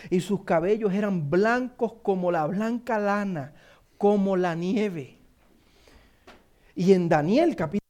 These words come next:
siete y en Daniel capítulo diez dice que ese es el anciano de días, el que tiene el pelo blanco es el anciano de días. Y lo que estamos viendo aquí es que Jesucristo y el Padre son uno, son uno. Jesucristo es Dios.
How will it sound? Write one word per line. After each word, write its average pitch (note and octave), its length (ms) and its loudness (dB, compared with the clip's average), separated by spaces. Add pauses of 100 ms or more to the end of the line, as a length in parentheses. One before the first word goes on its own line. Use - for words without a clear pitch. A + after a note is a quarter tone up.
(100)
siete D4+ 340 0
y F3 120 -2
en E3+ 100 0
Daniel F3 320 0
capítulo G3+ 480 0
diez G#3 260 0
dice C4 320 0
que F#3 120 0
ese F#3+ 160 -2
es A#3 60 2
el A#3 140 2
anciano F#3+ 560 0
de F3+ 140 2
días, G3 240 0
el E3 100 -4
que E3 140 -4
tiene C#4 420 0 (220)
el F#3 180 0
pelo C4 560 6
blanco A#3 460 2
es G3 80 0
el A3+ 100 0
anciano A3 480 0
de F#3+ 120 2
días. G#3+ 220 2
Y F#3 60 0
lo F#3 100 0
que F3+ 100 -6
estamos B3+ 300 -2
viendo B3+ 240 -2
aquí B3 220 -2
es A#3+ 60 2
que G#3+ 160 0 (240)
Jesucristo A3 1000 4 (540)
y F3+ 160 6
el A3 180 10
Padre B3 720 4
son B3+ 400 6
uno, C#4+ 340 4 (560)
son A#3+ 360 8
uno. D4 300 6 (160)
Jesucristo A3+ 760 2
es C4 260 2 (220)
Dios. G3+ 1040 2